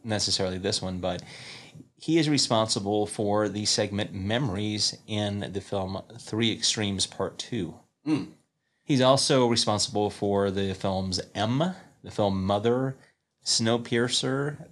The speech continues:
Speaker 1: Parasite, and Deliver Us from Evil.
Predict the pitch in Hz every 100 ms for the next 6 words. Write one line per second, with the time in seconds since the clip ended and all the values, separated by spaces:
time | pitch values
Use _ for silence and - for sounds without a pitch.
0 | - - - 156 190 - 87 90 120 -
1 | - - - - - - - 107 107 -
2 | 92 95 98 107 107 98 - - 92 -
3 | 113 82 76